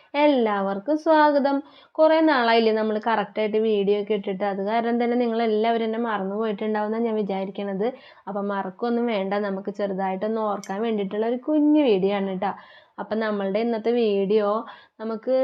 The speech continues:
കർക്കിടക സംക്രാന്തിയൊക്കെ വരില്ലേ, അപ്പം നമുക്കൊന്ന് ക്ലീനിങ് ആക്കാമെന്ന് വിചാരിച്ചു.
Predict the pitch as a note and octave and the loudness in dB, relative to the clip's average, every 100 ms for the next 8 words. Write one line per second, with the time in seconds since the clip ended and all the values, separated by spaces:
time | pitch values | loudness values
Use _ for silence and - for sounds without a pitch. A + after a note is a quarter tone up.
0 | C4+ C#4 C4 B3 B3 B3+ A#3+ A#3+ A#3 B3 | 2 0 2 2 2 2 0 2 2 2
1 | B3+ C4 C4 A3 A#3 A3 F#3+ F#3+ G3 G3 | 2 4 4 4 4 2 -2 -4 -6 -6
2 | G3+ G3+ G#3 G#3+ G#3 G#3 G3+ A#3 A#3+ G3+ | -6 -6 -6 -4 -2 -2 -2 -2 -4 -4
3 | G3 G3 G#3+ G3 F#3+ F#3 F#3+ G#3 | -4 -2 0 0 -2 -4 -4 -4